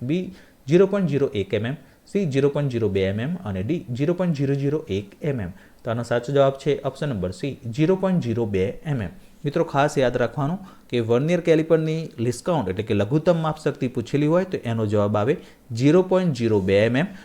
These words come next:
અને માઇક્રોમીટરની least count પૂછી હોય તો એ કેટલી થશે? ઝીરો પોઇન્ટ ઝીરો એક એમ એમ. આ મિત્રો ખાસ તમારે યાદ રાખવું. ત્યારબાદ તેત્રીસમો પ્રશ્ન, અલ્ટરનેટરમાં એ સીને ડી સીમાં રૂપાંતરિત કરવા માટે કયા પ્રકારના ઘટકનો ઉપયોગ થાય છે? તો ઓપ્શન એ ફિલ્ડ કોઇલ,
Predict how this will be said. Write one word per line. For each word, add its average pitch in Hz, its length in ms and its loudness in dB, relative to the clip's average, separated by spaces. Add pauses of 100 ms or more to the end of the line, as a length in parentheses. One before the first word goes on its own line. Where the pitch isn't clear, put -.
(140)
અને 120 260 -2
માઇક્રોમીટરની 180 1200 2
least 127 360 0
count 156 260 -2
પૂછી 156 260 -2
હોય 104 260 2
તો - 160 -4 (460)
એ 127 60 -2
કેટલી 143 240 0
થશે? 151 480 -2
ઝીરો 131 300 2
પોઇન્ટ 185 340 2
ઝીરો 107 360 0
એક 98 280 -2 (140)
એમ 135 160 0
એમ. 82 120 -4 (1080)
આ 151 60 0
મિત્રો 131 260 0
ખાસ - 320 -2
તમારે 90 300 -2 (200)
યાદ 127 200 2
રાખવું. 92 380 -8 (1400)
ત્યારબાદ 185 260 10
તેત્રીસમો 175 500 4
પ્રશ્ન, 185 300 2
અલ્ટરનેટરમાં 208 800 2
એ 151 100 2
સીને 190 420 0
ડી 139 160 0
સીમાં 180 340 0
રૂપાંતરિત 170 540 0
કરવા 165 200 4
માટે 160 240 -2
કયા 160 180 2
પ્રકારના 156 420 -2
ઘટકનો 127 480 -2
ઉપયોગ 117 280 -4
થાય 135 180 -2
છે? 95 200 -12
તો - 300 -6
ઓપ્શન 117 220 -6
એ 120 120 -4
ફિલ્ડ 104 300 -4
કોઇલ, 104 300 0